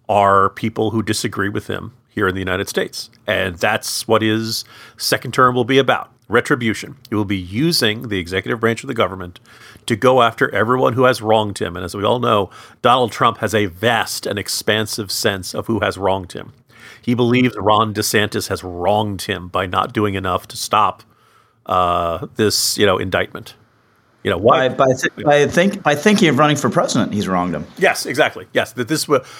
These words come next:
Speaker 1: the Republican nomination is Trump's birthright until he dies. That is his philosophy. And, you know, that's an absurd, ridiculous way of looking at things. And you're kinda left scratching. Like, if the Republican Party doesn't,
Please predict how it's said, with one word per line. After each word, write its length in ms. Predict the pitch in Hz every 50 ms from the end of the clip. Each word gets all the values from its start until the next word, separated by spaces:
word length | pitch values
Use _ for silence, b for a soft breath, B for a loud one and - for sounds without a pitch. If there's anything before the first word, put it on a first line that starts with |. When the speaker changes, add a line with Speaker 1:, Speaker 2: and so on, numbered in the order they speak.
| B B
Speaker 1:
the 240 | 113 113 165 160 143
Republican 520 | 135 139 135 - 165 165 185 185 - 196 175
nomination 680 | 170 165 160 156 160 139 131 127 123 - - 123 123
is 160 | 117 113 -
Trump's 340 | - - 139 131 123 - -
birthright 640 | 110 - 127 127 135 131 - 120 107 104 101 101 -
until 320 | - 101 107 - 117 110
he 100 | 95 107
dies. 460 | 92 98 92 90 - - - - - -
That 160 | 101 104 107
is 140 | 101 - -
his 120 | 104 -
philosophy. 600 | - 104 92 85 73 73 - - - 71 73 - _ _
And, 420 | - 98 95 95 98 95 98 -
you 120 | - 131 117
know, 160 | 104 95 - B B B B B B B -
that's 160 | 135 - -
an 60 | 135
absurd, 420 | 117 - - - 151 147 143 127
ridiculous 420 | 123 117 110 120 120 120 113 - -
way 80 | 117
of 80 | 104 101
looking 240 | 165 180 - 151 -
at 80 | -
things. 260 | - 92 - 101 107 -
And 80 | 98
you're 80 | 98 -
kinda 160 | - 107 92
left 240 | 90 104 110 - -
scratching. 480 | - - 117 107 - - 107 - 82
Like, 300 | - 120 110 104 - - b b b b b b b b b b b b _ -
if 140 | 160 147
the 60 | 143 160
Republican 420 | 156 - 180 202 190 - 175 151
Party 280 | - 160 156 156 143 123
doesn't, 420 | 101 123 131 135 135 139 135 -